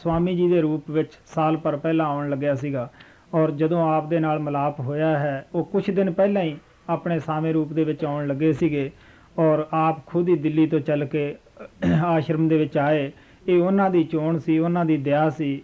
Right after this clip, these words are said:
ਮੈਂ ਹਜ਼ੂਰ ਦੇ ਮੁਤਲਕ ਪਹਿਲਾਂ ਕਦੇ ਵੀ ਨਹੀਂ ਸੁਣਿਆ ਸੀਗਾ ਕਿ ਉਹ ਕਿੱਥੇ ਰਹਿੰਦੇ ਹੈ,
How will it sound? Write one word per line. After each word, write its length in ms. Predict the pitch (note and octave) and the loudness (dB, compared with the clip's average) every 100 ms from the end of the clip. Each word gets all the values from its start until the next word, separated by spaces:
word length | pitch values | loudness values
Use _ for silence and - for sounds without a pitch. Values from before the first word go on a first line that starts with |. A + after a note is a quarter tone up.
| E3 | -2
ਮੈਂ 180 | D#3+ | 0
ਹਜ਼ੂਰ 320 | D#3 D3+ D3+ D#3 | 0 -2 -2 0
ਦੇ 120 | D#3+ | 0
ਮੁਤਲਕ 420 | D#3 D3 D#3 D#3 | 0 0 -2 -2
ਪਹਿਲਾਂ 340 | D3+ D#3+ D#3 D3 | -2 -2 -2 -4
ਕਦੇ 240 | D3 D#3+ F3 | -4 0 2
ਵੀ 120 | E3+ | 2
ਨਹੀਂ 160 | D#3+ E3 | 0 0
ਸੁਣਿਆ 220 | D3 C#3+ C#3+ | -2 -2 -2
ਸੀਗਾ 360 | D3+ D3 C3 - - - - | -2 -2 -2 -6 -20 -20 -4
ਕਿ 80 | F3 | 0
ਉਹ 80 | D#3+ | 2
ਕਿੱਥੇ 340 | E3 - E3+ E3 | 0 -2 2 2
ਰਹਿੰਦੇ 360 | E3+ F3+ E3 D3+ | 2 2 2 2
ਹੈ, 200 | D3 | 0